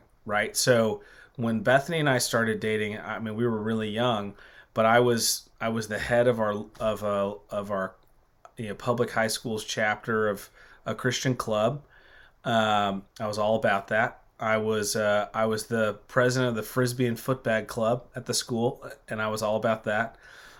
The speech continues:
I was big into music, and I was all about that. I was in bands, and I was, you know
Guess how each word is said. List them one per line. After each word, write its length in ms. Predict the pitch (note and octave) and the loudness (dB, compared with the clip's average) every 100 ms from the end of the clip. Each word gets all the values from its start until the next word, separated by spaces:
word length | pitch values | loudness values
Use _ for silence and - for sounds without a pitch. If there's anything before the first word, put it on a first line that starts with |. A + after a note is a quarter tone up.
| - | -4
I 40 | A2+ | -2
was 120 | A2 | -2
big 240 | - A#2 | 0 0
into 180 | A#2 A#2 | 2 0
music, 480 | A2 A#2 A#2+ C3 C3 _ _ | 2 0 0 -2 -4 _ _
and 140 | A#2 A2 | -6 -4
I 60 | |
was 120 | G#2 | -2
all 140 | G#2+ A2 | 0 2
about 280 | A#2 A#2 - | 2 2 2
that. 160 | A2+ | 0
I 40 | A2+ | 0
was 120 | A2+ | -2
in 120 | G2+ | -6
bands, 440 | G#2 G#2 G#2+ A2 | -6 -4 -4 -6
and 80 | G2+ | -6
I 60 | G2+ | -6
was, 160 | G2 - _ | -8 -10 _
you 120 | B2 | -8
know 200 | G#2 G2 | -6 -8